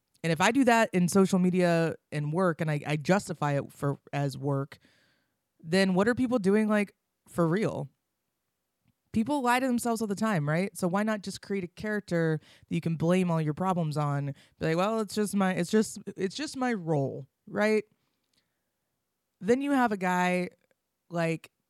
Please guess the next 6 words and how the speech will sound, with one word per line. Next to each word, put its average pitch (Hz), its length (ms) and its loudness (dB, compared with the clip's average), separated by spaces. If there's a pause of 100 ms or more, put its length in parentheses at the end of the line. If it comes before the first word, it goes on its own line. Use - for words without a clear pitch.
(120)
Kamala 170 420 0
that 147 140 -8
comes 151 240 -4
along 143 540 -4 (520)
and 151 720 -2 (1200)
gave 226 280 0